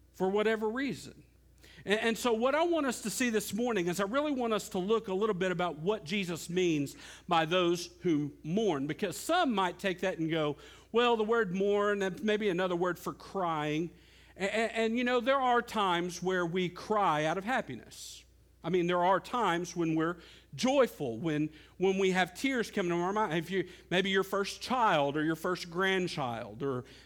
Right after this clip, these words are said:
maybe when your, your last kid moves out of the house and you're, you got your freedom back or whatever. There may be times where we have some weeping or some crying that's joyful. But that's not what Jesus is talking about here. Notice he didn't use the word weep.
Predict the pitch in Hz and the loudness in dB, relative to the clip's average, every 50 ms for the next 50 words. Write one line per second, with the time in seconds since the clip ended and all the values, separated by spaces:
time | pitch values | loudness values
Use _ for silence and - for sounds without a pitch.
0 | - - - 151 160 180 196 180 196 185 185 170 165 180 180 175 175 170 160 143 | -20 -10 -2 0 2 2 2 2 0 -2 -2 0 0 2 2 2 0 0 -4 -6
1 | 170 - 135 180 175 180 185 151 147 151 156 156 156 165 175 175 175 175 - - | -8 -10 -4 -2 0 0 0 0 -2 -2 -2 -2 0 0 0 0 0 -2 -6 -4
2 | - 202 180 156 151 170 165 156 147 170 160 156 160 156 147 - 214 220 190 143 | -2 -2 -2 0 0 -2 -2 0 0 -2 -2 0 -2 -2 -2 0 0 -2 0 -2
3 | 139 - - - 175 151 151 165 151 143 143 143 - 156 147 - - 147 - - | -4 -4 -2 -2 -2 -2 -2 -2 -2 -2 -2 -2 -4 -4 -4 -4 -8 -8 -4 -2
4 | 214 208 214 170 147 139 131 127 110 98 101 - - 131 127 - - - - - | -2 0 0 0 -2 -2 -2 -2 -4 -4 -6 -8 -6 -6 -6 -6 -8 -12 -20 -20
5 | - - - 175 202 196 208 214 190 196 190 208 226 226 233 277 277 269 269 247 | -14 -4 0 2 4 6 4 4 4 4 4 4 4 4 4 4 2 2 2 0
6 | 240 208 - 220 233 233 240 240 233 214 - 214 214 208 196 190 196 196 180 165 | 0 0 0 -2 0 2 2 2 0 -2 -2 0 0 0 0 2 0 0 0 -2
7 | - - - - - - - - 226 247 254 226 - - 214 185 165 170 190 240 | -6 -12 -20 -20 -20 -14 -2 2 2 2 2 2 -2 -2 0 0 0 2 2 2
8 | 269 285 285 - 175 156 156 156 165 170 170 170 - 170 165 - - - 233 262 | 2 2 2 0 0 2 2 2 2 0 0 0 0 -2 -2 -2 -4 -4 -2 -2
9 | 285 262 202 165 165 160 160 170 175 - - - 139 147 214 269 302 294 247 - | 0 0 0 2 0 0 0 0 -2 -4 -6 -10 -4 -2 -2 0 0 -2 -2 -4
10 | - 147 123 110 110 - - - - - - - - - - _ _ - - 170 | -6 -6 -6 -6 -8 -12 -16 -20 -20 -20 -20 -20 -20 -20 -20 _ _ -6 -4 -4
11 | 175 180 240 285 277 - 285 320 311 302 277 254 247 226 170 147 196 233 240 233 | 0 2 2 0 2 2 0 2 2 2 0 0 -2 -2 -2 0 0 2 2 2
12 | 208 - 196 170 - - 185 - - - 190 190 196 190 - 175 139 139 135 135 | 0 0 -2 -4 -2 -6 -8 -8 -2 -2 0 0 0 -2 -4 -4 -4 -4 -4 -4
13 | 127 120 127 139 135 135 135 127 143 170 220 285 320 285 - - 247 240 254 262 | -6 -6 -6 -4 -4 -4 -4 -2 -2 0 0 0 -2 -2 -4 -2 -2 -2 0 -2
14 | 220 220 226 240 233 - - 226 202 208 208 202 185 180 202 214 185 123 - - | -2 0 0 0 -2 -2 -4 -2 -2 0 0 -2 -2 -2 -4 -4 -4 -4 -6 -8